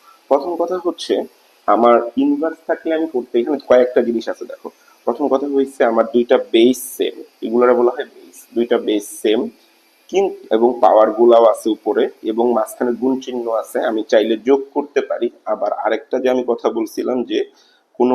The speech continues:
কিছুর উপরে পাওয়ার যদি মাইনাসে থাকে, মানে ইনভার্স থাকে, তখন আমি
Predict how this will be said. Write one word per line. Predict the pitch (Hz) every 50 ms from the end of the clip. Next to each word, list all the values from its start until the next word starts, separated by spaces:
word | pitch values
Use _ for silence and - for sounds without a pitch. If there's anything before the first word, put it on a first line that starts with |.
| 123 127
কিছুর | 139 139 - 147 139 127 -
উপরে | - - - 139 147 - - - _ _ _ _ _ _ _ _ _ _ _ _ - -
পাওয়ার | 110 104 110 110 110 110 117
যদি | 117 110 120 117 110
মাইনাসে | 104 104 101 101 107 107 - 104 -
থাকে, | - - - 127 127
মানে | 117 110 107 107
ইনভার্স | 107 107 104 107 107 - - -
থাকে, | 123 131 147 135
তখন | 117 - 113 110
আমি | 110 107